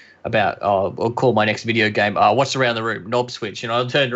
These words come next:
I happened to turn around and look straight at the light switch when we were trying to think of names, and I, "Oh yeah, Knob Switch." And someone took it and ran with it. Um,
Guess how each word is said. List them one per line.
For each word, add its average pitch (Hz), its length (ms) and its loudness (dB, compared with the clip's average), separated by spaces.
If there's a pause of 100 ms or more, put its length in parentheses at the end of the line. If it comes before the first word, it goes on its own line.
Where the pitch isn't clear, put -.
I 127 120 2
happened 135 280 -2
to 123 80 -2
turn 127 280 -2
around 123 280 0
and 123 120 -8
look 135 140 -8
straight 123 320 -6
at 120 60 -12
the 117 80 -4
light 113 260 -4
switch - 260 -10
when 107 100 -6
we 107 60 -6
were 110 80 -4
trying 110 260 -2
to 107 60 -10
think 110 140 -8
of 98 100 -10
names, 107 420 -4
and 110 100 -8
I, 110 100 -8 (480)
"Oh 392 140 4
yeah, 311 240 2 (100)
Knob 381 200 2
Switch." - 420 -4 (360)
And - 120 0
someone 120 320 2
took 120 220 0
it 120 60 0
and 104 140 -10
ran 117 240 2
with 107 140 -2
it. - 140 -6 (480)
Um, 127 600 2